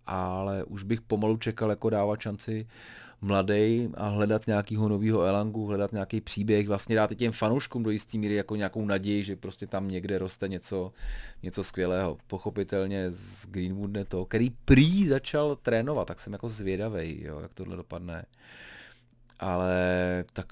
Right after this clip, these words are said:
tak, takovýhle mladý příběh nechceš, chceš jako veselější mladý příběh. A myslím, že tam určitě nějaký maj a do jistý míry teďka už fakt nevím, jako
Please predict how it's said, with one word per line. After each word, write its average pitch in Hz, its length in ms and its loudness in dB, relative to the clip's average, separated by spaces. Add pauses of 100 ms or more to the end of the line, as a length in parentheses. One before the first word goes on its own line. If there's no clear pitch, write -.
tak, 101 120 -2 (200)
takovýhle 113 440 0
mladý 110 240 0
příběh 113 340 -4
nechceš, 101 380 -6
chceš - 240 -8
jako 104 180 -6
veselější 90 600 -6
mladý 80 220 -10
příběh. - 580 -14
A - 60 -10
myslím, 95 260 -6
že 113 40 0
tam 110 140 -2
určitě 104 200 -6
nějaký 117 300 2
maj 107 440 2
a 95 400 4 (640)
do 107 260 2
jistý 117 380 2
míry 110 260 2
teďka 113 380 -2
už 101 220 -4
fakt - 480 -10
nevím, 101 300 -4
jako 95 520 -8